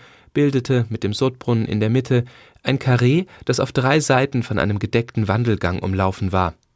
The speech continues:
und ein frisch ergrünter Ahorn warf seinen Schatten darauf.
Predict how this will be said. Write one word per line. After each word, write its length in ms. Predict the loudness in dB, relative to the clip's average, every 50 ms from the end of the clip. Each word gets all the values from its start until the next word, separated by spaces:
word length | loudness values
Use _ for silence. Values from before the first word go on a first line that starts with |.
| _ _
und 140 | -6 -2 -2
ein 100 | -2 -2
frisch 240 | 0 -2 -4 -2 -2
ergrünter 520 | -2 -2 0 2 2 2 2 -2 -2 -2
Ahorn 500 | 0 0 0 0 0 0 0 0 0 0
warf 180 | 0 -2 -2 -2
seinen 260 | -4 -2 -2 -2 -2
Schatten 340 | -4 -4 -6 -6 -4 -4 -4
darauf. 460 | -4 -4 -2 -2 -4 -4 -4 -8 -20